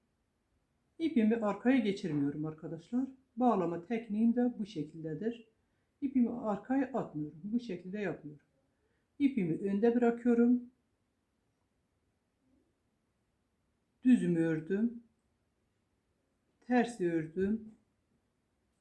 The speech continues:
Tekrar düzü ördüm. Yani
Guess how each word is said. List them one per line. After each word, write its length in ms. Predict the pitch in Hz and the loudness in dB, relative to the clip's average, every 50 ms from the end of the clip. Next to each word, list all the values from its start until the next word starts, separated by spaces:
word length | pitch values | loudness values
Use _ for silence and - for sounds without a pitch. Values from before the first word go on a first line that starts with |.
| _ _ _ _ _ _ _ _ _ _ _ _ _ _ _ _ _ _ _ _ _ - | _ _ _ _ _ _ _ _ _ _ _ _ _ _ _ _ _ _ _ _ _ 0
Tekrar 560 | 294 240 - - 151 156 143 151 - - _ _ _ _ _ _ _ _ _ 247 | 0 0 0 0 -2 -4 -4 -4 -8 -14 _ _ _ _ _ _ _ _ _ 2
düzü 300 | 254 220 196 202 175 170 | 2 2 2 2 -2 -2
ördüm. 600 | 170 165 151 - - 202 214 226 240 233 - - _ _ _ _ _ _ _ _ _ _ _ _ _ _ _ _ _ _ | -2 -4 -4 -6 -4 -2 0 2 2 0 -2 -8 _ _ _ _ _ _ _ _ _ _ _ _ _ _ _ _ _ _
Yani 380 | 240 254 262 226 175 160 143 143 | 2 4 4 6 6 4 2 0